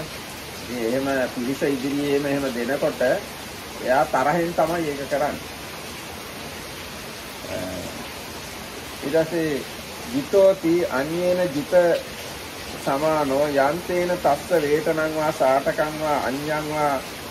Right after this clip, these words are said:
පන හිරඤ්ඤ සුවන්න සුරන්නාදී විත්තං ගහිතං තං අනුසෝති. යා, ඒ වගේම තමන් පරාද වෙලා අනිත් එක්කෙනා දින්නහම එයාට ගෙවන්න ඕන.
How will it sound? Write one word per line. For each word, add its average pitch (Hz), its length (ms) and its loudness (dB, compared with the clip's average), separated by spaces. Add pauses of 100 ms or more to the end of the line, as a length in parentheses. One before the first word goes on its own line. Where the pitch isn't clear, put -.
(100)
පන 139 220 0 (120)
හිරඤ්ඤ 151 420 4
සුවන්න 156 480 2 (1300)
සුරන්නාදී 156 960 2 (100)
විත්තං 160 520 2 (100)
ගහිතං 127 560 2 (580)
තං 147 300 4
අනුසෝති. 147 640 -2 (100)
යා, 123 240 2
ඒ 120 160 4
වගේම 147 300 4 (480)
තමන් 143 400 2
පරාද 156 440 6
වෙලා 147 260 4
අනිත් 147 280 -2
එක්කෙනා 156 460 0
දින්නහම 120 520 -2 (520)
එයාට 135 440 6
ගෙවන්න 151 440 4
ඕන. 90 220 -2